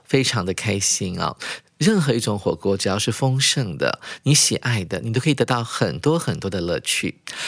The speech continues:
这边作者呢，用了一个形容词来修饰 hot pot，much loved，也就是说你十分喜爱的、备受喜爱的，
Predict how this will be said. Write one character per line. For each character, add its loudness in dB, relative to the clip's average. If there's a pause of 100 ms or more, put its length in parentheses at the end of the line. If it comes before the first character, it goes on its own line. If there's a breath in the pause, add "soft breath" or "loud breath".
(120)
这 4
边 4
作 4
者 0
呢， -4
用 0
了 0
一 -4
个 -2
形 0
容 2
词 0
来 0
修 4
饰 2
hot -2
pot，much -2
loved， 0 (360 loud breath)
也 -4
就 4
是 2
说 2 (200 loud breath)
你 0
十 4
分 6
喜 2
爱 -2
的、 -2 (260 loud breath)
备 4
受 0
喜 0
爱 0
的， -2